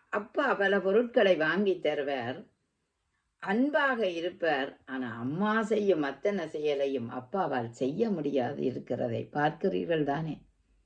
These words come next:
ஆம், தாயின் நற்குணங்களும் தந்தையின், ஹம், அ, மதியுரையும் தான் ஒரு குழந்தையை வளர்க்கின்றது. ஆம், உயர்ந்த பதவிகளை நாங்கள் எட்டினாலும் உள்ளன்போடு இருக்கும் எங்கள் தாயை ஒருபோதும் மறந்துவிட முடியாது.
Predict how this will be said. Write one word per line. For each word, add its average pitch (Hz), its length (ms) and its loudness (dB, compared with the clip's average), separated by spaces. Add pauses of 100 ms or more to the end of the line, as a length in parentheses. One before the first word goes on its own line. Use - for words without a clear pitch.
(160)
ஆம், 143 340 -10 (380)
தாயின் 233 540 6
நற்குணங்களும் 196 920 4
தந்தையின், 226 720 4 (380)
ஹம், 170 720 0
அ, 147 340 -6 (300)
மதியுரையும் 202 720 2
தான் 170 300 2
ஒரு 165 260 0
குழந்தையை 185 720 0
வளர்க்கின்றது. 139 720 -2 (800)
ஆம், 233 240 0
உயர்ந்த 285 500 6
பதவிகளை 233 720 6
நாங்கள் 196 380 2
எட்டினாலும் 180 800 4
உள்ளன்போடு 247 800 10
இருக்கும் 214 480 6
எங்கள் 165 360 2
தாயை 156 500 0
ஒருபோதும் 277 760 2
மறந்துவிட 190 580 2
முடியாது. 135 640 -4